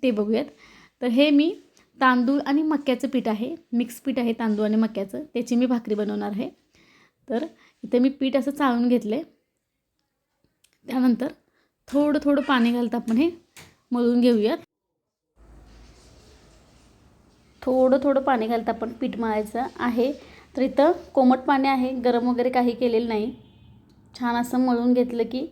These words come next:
भाकरी आपली छान येते, कोमट पाणी करायची गरज लागत नाही. मळताना फक्त छान पीठ मळायचं, म्हणजे जास्त वेळ मळलं ना की भाकरी आपली कुठेही चिरत वगैरे नाही. तर इथं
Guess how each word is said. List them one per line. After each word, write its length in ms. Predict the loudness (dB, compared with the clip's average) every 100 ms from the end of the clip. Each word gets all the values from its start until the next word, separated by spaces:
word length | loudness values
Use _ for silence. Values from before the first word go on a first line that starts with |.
| -14 -10
भाकरी 320 | -8 -4 -4
आपली 200 | -2 -6 -2
छान 160 | 0
येते, 320 | 0 -2 -6 -8 -8
कोमट 260 | -8 -4 -4
पाणी 280 | -4 -4 -2
करायची 380 | 0 0 -2 -2
गरज 240 | 0 0
लागत 300 | 0 0 -2
नाही. 200 | -6 -8 -12 -18 -20 _ 2
मळताना 380 | 2 4 2 0
फक्त 200 | -2 -4
छान 200 | -2 -4
पीठ 200 | -2 -4
मळायचं, 380 | -2 0 -2 -2
म्हणजे 180 | -4 0
जास्त 280 | 0 0 -2
वेळ 180 | 0 0
मळलं 320 | 0 0 0
ना 120 | -2 -6 -10
की 100 | -8
भाकरी 340 | -8 -8 -6
आपली 200 | -6 -6
कुठेही 380 | -8 -4 0 0
चिरत 280 | 2 2 2
वगैरे 240 | 0 0 0
नाही. 200 | -2 -6 -12 -20 -20 -20 -20 _
तर 80 | -4
इथं 260 | 0 2